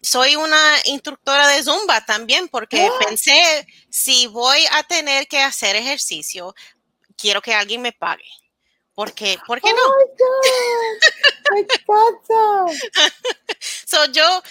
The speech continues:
Speaker 1: yo soy una persona que cuando algo me fascina, yo inmediatamente pienso en cómo puedo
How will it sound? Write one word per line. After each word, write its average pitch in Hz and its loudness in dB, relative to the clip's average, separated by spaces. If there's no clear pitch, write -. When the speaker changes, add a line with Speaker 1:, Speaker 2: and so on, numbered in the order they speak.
Speaker 1:
yo - -2
soy 403 0
una 427 2
persona 381 0
que 302 -2
cuando 254 -4
algo 262 0
me 339 -6
fascina, 339 -2
yo 247 -6
inmediatamente 269 -2
pienso 294 -4
en 233 -4
cómo 247 -8
puedo 262 -4